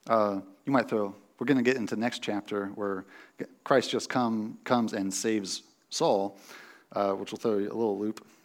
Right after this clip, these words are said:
a little loop in there, uh, in that. But,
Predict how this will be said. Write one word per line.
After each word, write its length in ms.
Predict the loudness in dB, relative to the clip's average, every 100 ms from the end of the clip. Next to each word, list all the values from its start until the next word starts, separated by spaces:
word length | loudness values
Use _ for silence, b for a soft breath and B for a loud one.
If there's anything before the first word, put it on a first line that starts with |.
| b b -4
a 40 |
little 180 | 0 2
loop 180 | 2 0
in 100 | -2
there, 220 | -4 -6 -10 B B B B B -2
uh, 400 | 0 0 -4 -8 -12 b _ _ _ _ _ _ _ _ _ _ -6
in 100 | 0
that. 240 | 0 0
But, 320 | 0 -2 -6